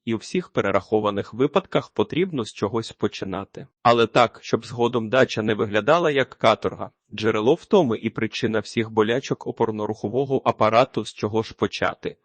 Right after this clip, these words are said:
Один, обійдіть експериментальним посівом, посійте те, що легко сходить, будь-які види зелені, салат, редис, огірки. Причому вибирайте тільки по одному-два сорти кожної культури і не висівайте все насіння з пакетика.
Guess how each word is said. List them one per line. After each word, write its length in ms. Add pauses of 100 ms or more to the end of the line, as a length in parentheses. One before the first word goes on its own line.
(260)
Один, 420
обійдіть 560
експериментальним 1000
посівом, 520
посійте 500
те, 280
що 200
легко 320
сходить, 580
будь-які 480
види 300
зелені, 520 (100)
салат, 640
редис, 580
огірки. 520 (160)
Причому 520
вибирайте 560
тільки 380
по 180
одному-два 720
сорти 340
кожної 480
культури 600
і 100
не 120
висівайте 580
все 240
насіння 520
з 80
пакетика. 720